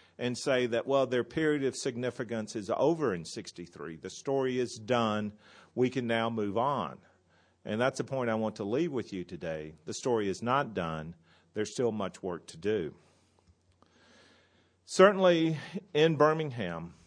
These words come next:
while you're here, you need to go up north of downtown and go to Bethel Baptist Church.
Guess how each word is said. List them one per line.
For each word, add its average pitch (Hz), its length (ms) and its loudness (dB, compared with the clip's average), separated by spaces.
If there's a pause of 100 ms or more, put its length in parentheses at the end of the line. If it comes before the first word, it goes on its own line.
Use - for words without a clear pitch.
(160)
while 120 280 2
you're 113 180 0
here, 147 320 0
you 104 180 -4
need 123 200 -6
to 127 80 -12
go 120 320 0
up - 260 -4
north 127 400 -2
of 113 140 -10
downtown 117 640 -2
and 101 100 -4
go 95 160 0
to 90 80 -6
Bethel 104 380 -2
Baptist 87 560 -6
Church. 92 400 -4